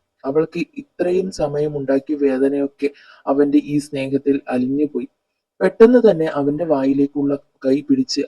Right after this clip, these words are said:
അവൾ ചോദിച്ചു, "സത്യം പറ, ഏട്ടന് എന്നോട് ഒരു തരിയെങ്കിലും സ്നേഹമുണ്ടോ?" അരുണിമയുടെ ആ ചോദ്യത്തിന് അവന്റെ കയ്യിൽ ഉത്തരമുണ്ടായിരുന്നു. പക്ഷേ അതിന്റെ ഉത്തരം അവൻ പറഞ്ഞില്ല. ഒന്നും മിണ്ടാതെ അവൻ പ്ലേറ്റ്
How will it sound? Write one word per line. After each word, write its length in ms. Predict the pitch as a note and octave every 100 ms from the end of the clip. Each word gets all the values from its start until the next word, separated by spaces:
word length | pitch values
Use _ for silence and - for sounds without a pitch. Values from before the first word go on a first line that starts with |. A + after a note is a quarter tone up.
| -
അവൾ 160 | C3 C3+
ചോദിച്ചു, 440 | C3 B2 B2 - - _ _ _
"സത്യം 480 | - F3+ E3+ - E3+
പറ, 140 | C#3 B2 - _ -
ഏട്ടന് 380 | E3 E3 F#3 F3
എന്നോട് 480 | D3+ C#3 C#3+ C#3 D3 - _ _ F3+
ഒരു 180 | F#3 F#3+ -
തരിയെങ്കിലും 800 | F3 E3+ F3+ G#3 G3 D#3+ D#3 D#3
സ്നേഹമുണ്ടോ?" 680 | - C#3+ C3 C3+ C3+ B2 C3+ _ _ _ _ _ -
അരുണിമയുടെ 720 | F3 F3+ F#3 F3+ F3+ F3+ F3
ആ 160 | C#3+ C#3+
ചോദ്യത്തിന് 680 | D#3 D3+ C3+ C#3+ C#3 C#3+ C#3 -
അവന്റെ 340 | B2+ C3+ C3+ C#3+
കയ്യിൽ 180 | C#3 C#3 -
ഉത്തരമുണ്ടായിരുന്നു. 840 | B2+ - C#3+ C#3+ A#2+ B2+ B2+ A#2+ B2+ _ _ -
പക്ഷേ 340 | C#3 - C#3+ C#3 B2+
അതിന്റെ 360 | B2+ C#3 D3
ഉത്തരം 420 | D#3+ - C#3 C3+ C#3
അവൻ 260 | B2 C3 C3
പറഞ്ഞില്ല. 560 | C3 B2 A#2+ B2+ B2+ B2+ -
ഒന്നും 340 | D#3+ E3+ F#3 F3+
മിണ്ടാതെ 460 | C#3 C3 C3+ C#3+ -
അവൻ 240 | C3 C#3
പ്ലേറ്റ് 420 | C3+ C3+ C3 C#3+